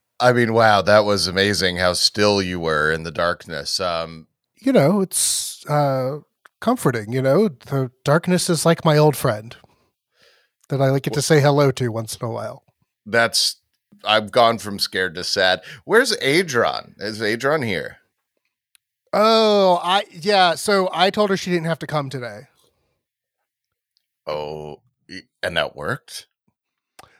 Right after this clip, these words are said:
Speaker 2: Uh, yeah, she said, uh, that's great. She's got much better things to do, and that, um, it was something about something, something lunch with your dad that was more important anyways. I don't know. I wasn't paying attention. I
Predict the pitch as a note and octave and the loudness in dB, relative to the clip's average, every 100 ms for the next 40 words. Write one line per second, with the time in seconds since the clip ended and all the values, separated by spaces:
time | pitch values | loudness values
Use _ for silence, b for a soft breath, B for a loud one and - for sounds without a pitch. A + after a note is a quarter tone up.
0 | b - E3 F3 F3 G3+ A3+ F#3 A3+ E4 | b 0 2 4 2 0 -4 0 4 4
1 | A3 - A3 G#3 A3+ A3 G#3 F3+ F3+ F3 | 4 0 -4 -2 2 2 2 -2 0 0
2 | E3+ F#3+ F#3 A#3 C4 - E3 D#3+ C#3 E3 | 2 0 0 0 0 -2 -6 -6 0 4
3 | D#3 D3 E3 - E3 F3 D#3 F3 D#3 - | 4 2 -4 0 2 2 2 0 -2 -6
4 | D#3 F3+ A3+ D4+ - - D#3 D#3 D#3 D#3 | -4 0 0 -2 -4 -2 0 2 0 -2
5 | D3+ D#3 D#3 D#3 - - - D#3+ E3 E3 | 0 4 4 4 0 -8 0 4 6 6
6 | E3 E3 E3 b b b b b E3 E3+ | 4 -2 -6 b b b b b -6 -4
7 | - G#3 A3 A#3+ G#3 - - G#3+ A3 A3+ | -2 -4 -4 -6 -6 -8 -4 -4 -4 -6
8 | - G#3 F#3+ - G3 F#3 F#3 F#3 F3 F3 | 0 2 2 2 2 4 2 -2 -4 -6
9 | F3+ D#3+ E3+ - E3+ D#3+ D3 D3+ D#3 D#3 | -4 -2 -2 -4 -4 -2 0 2 4 6
10 | D#3 D#3 D3 C#3+ C#3+ D3+ D3 C3+ D#3 C#3 | 6 4 2 -4 -4 -10 -10 -4 -2 -2
11 | C#3 D3 D3 C#3+ C#3+ C#3+ C#3+ C#3+ C#3 C#3 | -6 -8 -8 -8 -8 -6 -2 0 0 -4
12 | C3+ - C#3+ C3 A#2 G#2+ A2+ C#3 C3+ A#2+ | -6 -4 -2 -2 -6 -12 -4 -2 -2 -2
13 | A#2 A2 A2 B2+ A2+ B2 A#2+ C3 | -6 -8 -8 -8 -8 -10 -8 -4